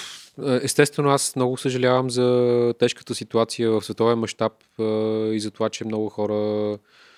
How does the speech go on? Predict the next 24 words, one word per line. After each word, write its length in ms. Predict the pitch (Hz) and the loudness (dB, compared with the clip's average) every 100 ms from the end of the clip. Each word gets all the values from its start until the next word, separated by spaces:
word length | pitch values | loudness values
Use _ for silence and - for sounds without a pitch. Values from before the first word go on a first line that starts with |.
| _ _ - | _ _ -8
загубиха 400 | 107 110 104 104 | -2 0 0 -2
близки, 840 | 104 104 - 131 135 139 139 131 131 | -2 -4 -6 -6 -4 -4 -4 -6 -4
а, 240 | 123 120 120 | -2 -2 -2
но 340 | 131 156 147 | 0 0 0
в 80 | - | -2
началото, 800 | 113 - 131 165 - 147 156 - | -4 2 2 2 0 -2 -2 -2
когато 180 | 139 139 | -2 -2
всичко 220 | 139 - | -6 -14
това 640 | - 127 131 131 131 131 | -4 0 2 2 0 0
беше 300 | 127 131 131 131 - 127 131 _ _ - - - - - | -2 -4 -4 -10 -14 -20 -20 _ _ -20 -20 -20 -18 -4
много 140 | 123 | 0
абстрактна 360 | 135 - 131 127 | 0 2 0 -2
ситуация, 880 | - - 123 127 139 139 139 135 131 | -8 -2 0 0 0 2 2 2 0
за 100 | 127 | 0
мен 160 | 135 | 0
беше 500 | 135 131 135 131 131 123 | 2 2 4 4 4 2
до 140 | 120 | 0
някъде 280 | 127 127 123 | 0 2 0
и 100 | 120 | 0
късмет, 600 | 113 - 135 - - - | -2 0 -2 -2 -20 -14
защото 680 | 123 113 - 131 131 127 123 | -10 -8 -4 -4 -2 -2 -2
ми 60 | 123 | -4
се 180 | 123 113 | -4 -4
роди, 600 | 113 120 123 123 123 | -4 -4 -2 -2 -4